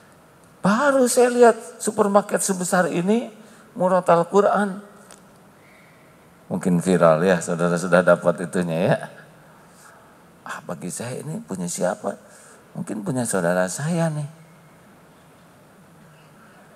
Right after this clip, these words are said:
Makanya sama-sama murat Al-Quran. Nggak, kalau nggak seiman mah nggak berani itu mah. Pasang Al-Quran seharian di supermarket, benar? Udahlah, sekarang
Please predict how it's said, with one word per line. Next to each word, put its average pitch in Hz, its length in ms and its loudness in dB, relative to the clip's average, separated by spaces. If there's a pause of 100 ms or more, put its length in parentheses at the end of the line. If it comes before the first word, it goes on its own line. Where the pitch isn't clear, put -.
(140)
Makanya 98 480 -6
sama-sama 98 560 -2
murat 92 320 -2
Al-Quran. 101 720 -2
Nggak, 101 240 -2
kalau 95 240 0
nggak 95 160 -4
seiman 104 480 -4
mah 165 160 -4
nggak - 160 2
berani 143 560 4
itu 143 80 -6
mah. 170 160 -4 (720)
Pasang 107 400 -2
Al-Quran 101 800 -2
seharian 98 800 -2 (640)
di 101 160 -6
supermarket, 92 880 -4
benar? 135 400 0 (2500)
Udahlah, 170 480 2
sekarang 151 640 0